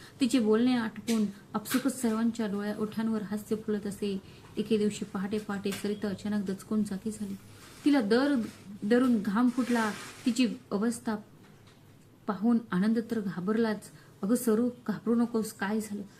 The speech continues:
अगं सरू, घाबरू नकोस, काय झालं हे? हे घे पाणी आधी." अविनाशच्या हातातील पाण्याचा ग्लास घेत सरूने गटागट पाणी प्याले. "आता बरं वाटतंय का? रिलॅक्स हो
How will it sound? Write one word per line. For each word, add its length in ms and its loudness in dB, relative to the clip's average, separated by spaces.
अगं 180 2
सरू, 280 0
घाबरू 280 0
नकोस, 400 0
काय 220 -4
झालं 200 2
हे? 180 0
हे 60 4
घे 120 4
पाणी 360 -2
आधी." 200 -4
अविनाशच्या 480 0
हातातील 360 -4
पाण्याचा 420 -4
ग्लास 300 -4
घेत 240 -2
सरूने 280 -2
गटागट 360 -4
पाणी 220 -2
प्याले. 300 -4
"आता 200 -2
बरं 280 0
वाटतंय 360 -4
का? 140 -4
रिलॅक्स 360 -2
हो 100 2